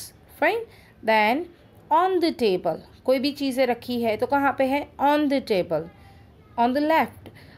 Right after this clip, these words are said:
आपको कहाँ पे जाना है? On the left side, on the right side, right? Then on the first floor, where do you live? On the first floor, right? Then, uh, on the bus, on a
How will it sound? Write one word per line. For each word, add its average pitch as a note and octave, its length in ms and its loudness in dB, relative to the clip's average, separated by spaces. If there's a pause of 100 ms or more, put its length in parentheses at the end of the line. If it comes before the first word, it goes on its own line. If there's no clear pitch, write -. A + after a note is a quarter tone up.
(140)
आपको A3+ 260 2
कहाँ C#4 300 2
पे D#4+ 100 -2
जाना B3+ 300 0
है? C#4+ 220 -4 (140)
On D4+ 100 0
the E4+ 80 0
left D4 300 0
side, - 400 -4 (460)
on A3 180 2
the D4+ 140 2 (400)
right A#3 280 2
side, D3+ 480 -4
right? A4 320 0 (380)
Then B3+ 240 2 (300)
on G#3 120 0
the G#3+ 100 0 (120)
first E4+ 340 0
floor, C#4 220 2 (240)
where D4+ 180 2
do E4+ 140 2
you C4 100 0
live? F#3+ 260 0 (220)
On G3+ 220 -2
the C#4+ 100 -4 (140)
first F4 400 0
floor, D#3+ 240 -2 (240)
right? G#4+ 340 2 (320)
Then, G#3+ 380 2 (520)
uh, B3 280 4 (400)
on D#4+ 260 2
the D4 100 0 (120)
bus, - 260 -2 (880)
on E4+ 200 2
a - 160 -2